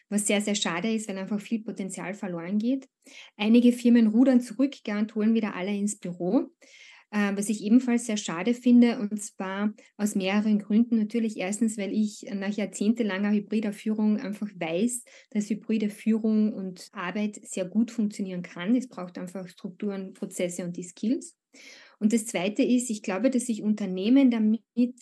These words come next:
Konkurrenzprobleme einhandeln. Schlicht und einfach, weil wir haben ein Fachkräftethema, das wird sich auch in den nächsten Jahrzehnten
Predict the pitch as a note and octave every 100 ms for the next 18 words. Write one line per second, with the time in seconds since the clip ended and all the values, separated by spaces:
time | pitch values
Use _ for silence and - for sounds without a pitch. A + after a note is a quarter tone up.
0 | _ - A3 A3+ G3+ G3 G3+ A#3+ - -
1 | _ A#3 G#3 G3 G3 G3 G3+ F#3+ F#3+ F3
2 | E3+ - E3+ - - - - C#4 D4 E4+
3 | C4 G3 A#3+ C4 B3+ F#3+ G3 F#3 A3 F3+
4 | B3 C4+ C4 F3+ F#3+ - B3 A#3+ - A#3
5 | A3 G#3+ - - G3+ B3 C#4 C4+ G#3+ -
6 | A#3+ B3 B3+ B3 - G3+ G#3 A#3+ A3+ G#3
7 | G#3+ - A#3+ G3+ - G#3 G#3+ A#3+ A#3+ A#3+
8 | A#3+